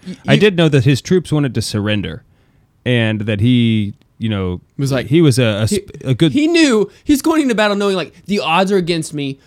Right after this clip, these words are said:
Speaker 1: but I'm, I'm trying to win this girl over, so I'm gonna keep going.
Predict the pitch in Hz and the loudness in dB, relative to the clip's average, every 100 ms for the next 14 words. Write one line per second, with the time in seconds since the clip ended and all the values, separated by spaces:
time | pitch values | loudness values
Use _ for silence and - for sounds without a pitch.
0 | _ - - 160 190 185 165 151 190 196 | _ -6 -2 0 0 0 -6 -4 -2 0
1 | 185 175 180 175 156 160 160 143 139 131 | 2 2 2 0 -2 0 2 2 0 -2
2 | 123 _ - 156 - 196 220 180 - 143 | -6 _ -8 -8 0 4 6 4 2 0
3 | 147 110 69 67 | 0 0 -2 -12